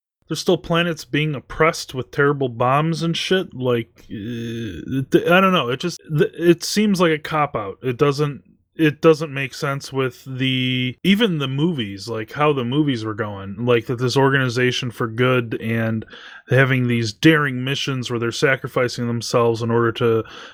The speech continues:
you know, destroy this, uh, evil, oppressive empire, then just, uh, you know, quits because they don't wanna become like the empire. That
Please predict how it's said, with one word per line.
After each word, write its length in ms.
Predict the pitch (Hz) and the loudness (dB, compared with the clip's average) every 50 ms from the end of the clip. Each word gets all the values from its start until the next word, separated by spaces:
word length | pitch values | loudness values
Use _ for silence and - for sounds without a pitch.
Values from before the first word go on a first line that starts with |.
| - _ | -6 _
you 100 | - 127 | 2 2
know, 220 | 123 117 113 113 | 4 4 2 0
destroy 1160 | 117 110 110 107 123 117 - - - - - 131 131 139 143 143 143 139 135 131 127 123 123 120 | -2 -2 -2 0 0 2 2 0 -2 -2 -4 -2 2 2 4 4 2 2 0 -2 -2 -4 -6 -8
this, 500 | 113 113 120 117 - - - - - 135 | -8 -8 -8 -8 -8 -8 -10 -10 -8 -8
uh, 80 | 123 117 | -8 -6
evil, 380 | - 147 156 156 135 143 135 123 | -2 -2 0 0 2 2 2 2
oppressive 600 | 117 - - 143 131 - - 131 123 120 117 117 - | 2 0 0 -2 0 -2 -2 0 0 0 -2 -2 0
empire, 600 | 131 135 147 143 135 135 120 120 120 117 120 113 - - - - - - _ - | 0 0 0 2 2 2 4 4 4 4 2 0 -4 -10 -20 -20 -20 -20 _ 0
then 240 | 127 139 143 143 135 | 2 2 4 2 0
just, 480 | 120 123 127 127 117 - - - - 139 | -2 -2 -4 -4 -4 -6 -10 -10 -6 -2
uh, 280 | 131 123 117 117 120 123 | 0 2 2 2 0 0
you 100 | - 147 | -2 -2
know, 300 | 135 120 110 107 104 - - - | -2 0 -2 -4 -6 -10 -12 -2
quits 360 | - - 180 170 - - - | 2 4 4 4 2 -2 -6
because 340 | - - 151 - - 170 156 | -6 -6 -4 -2 -2 -2 0
they 60 | 180 | 0
don't 160 | 175 185 165 | 0 0 0
wanna 180 | 175 175 175 170 | 0 0 0 -2
become 400 | 175 160 - - 185 180 175 151 | -4 -6 -6 -4 -2 -2 0 0
like 240 | 123 113 104 - | -2 -2 -4 -4
the 100 | - 107 | -6 -6
empire. 440 | 107 101 101 - - 98 95 98 104 | -6 -6 -8 -8 -8 -6 -6 -4 2
That 300 | 113 139 160 160 160 156 | 4 6 6 6 6 2